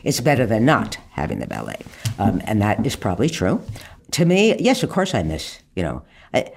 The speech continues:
I miss not just what people call culture, you know, which are, you know, things like movies and, you know, concerts and things like that. I miss the culture of New York, which has to do with going out, even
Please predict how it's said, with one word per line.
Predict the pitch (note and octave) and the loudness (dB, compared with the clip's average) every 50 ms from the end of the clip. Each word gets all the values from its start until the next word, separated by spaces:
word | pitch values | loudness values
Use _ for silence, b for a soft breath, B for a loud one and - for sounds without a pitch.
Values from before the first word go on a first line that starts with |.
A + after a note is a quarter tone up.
| B - | B 2
I | - | 4
miss | F#3 A3 A#3 A3+ - - | 6 6 6 4 4 4
not | E3+ E3+ E3 E3+ | 4 4 4 4
just | - D3+ C3+ - - B B B _ | 2 2 2 2 -2 B B B _
what | - C#3+ | -2 0
people | - D#3+ - C3+ - | 0 0 0 0 -2
call | - - - G#3 A#3+ | 0 2 4 4 4
culture, | A#3 - - - - - - - D#2 - A#3 - b b b b b - | 2 0 -4 -6 -6 -6 -6 -4 -4 -4 -4 -6 b b b b b -4
you | - G#2 | 0 0
know, | E2+ E2 E2+ F#2+ - - - - _ _ | 2 2 0 0 -2 -4 -8 -14 _ _
which | - A#2 A#2+ A2+ A#2 - - - | 0 0 2 2 0 -2 -6 -4
are, | A#2+ A#2 A2 G#2+ G2 G2 F#2+ F#2+ - - _ | -4 -2 0 0 0 -2 -4 -6 -10 -12 _
you | - A2+ | -2 0
know, | G2 F#2 | 0 0
things | F#2+ - - A2 G2+ - | 0 0 0 -2 0 0
like | G2 F#2 F#2+ - - - - | -2 -2 -2 -4 -10 -8 -4
movies | B2+ A2+ G#2 F#2 F#2+ F2+ G2 F2+ F2+ | -2 -2 0 0 0 0 -2 -2 -2
and, | - G2 F#2 F#2+ F#2+ F2+ B B B B B B _ | -2 -2 0 -2 -2 -4 B B B B B B _
you | - - | -4 -2
know, | E2 C#2+ D#2 E2+ - - - - - | -2 -2 -2 -4 -6 -8 -12 -10 -6
concerts | - A2 G2+ G2 - - G#2 F#2 - | -2 -2 -2 -2 -2 -4 -4 -4 -4
and | G#2+ | -4
things | F2 A2 G2+ | -4 -2 -2
like | G2 F#2 | -2 0
that. | - A2 A#2 A#2 B B B B B B - | 2 0 0 0 B B B B B B 0
I | - G3+ | 4 6
miss | G3+ A3+ A#3+ A3+ A#3 - - B B B B B B _ _ | 6 6 6 4 2 -2 -6 B B B B B B _ _
the | - - D#3 D#3 A#3+ B3+ C4 | -2 2 6 8 8 8 6
culture | B3+ - F3 D3+ C#3+ - - D3 | 6 2 2 2 2 2 2 0
of | - - A2 G#2 | 0 0 2 2
New | B2+ E3+ | 4 4
York, | G#3 D#3 - - - - - - - - - - - - - - - _ _ | 4 4 2 0 -4 -8 -6 -6 -6 -8 -10 -16 -18 -20 -20 -20 -20 _ _
which | - C#3+ D3 | -2 -2 2
has | - E3 F3 F#3 - | 4 4 4 4 2
to | F3 | 2
do | D3+ D#3 | 2 2
with | D#3 D#3 - | 2 0 0
going | - C#3+ C#3 C#3+ C3+ | 0 2 4 4 4
out, | A#2+ A#2 B2 B2+ - - | 4 4 2 2 0 2
even | - A#3 C#4+ E4 - C#3+ C3 B2+ D3+ F#3+ B B | 4 6 6 6 6 4 2 2 0 0 B B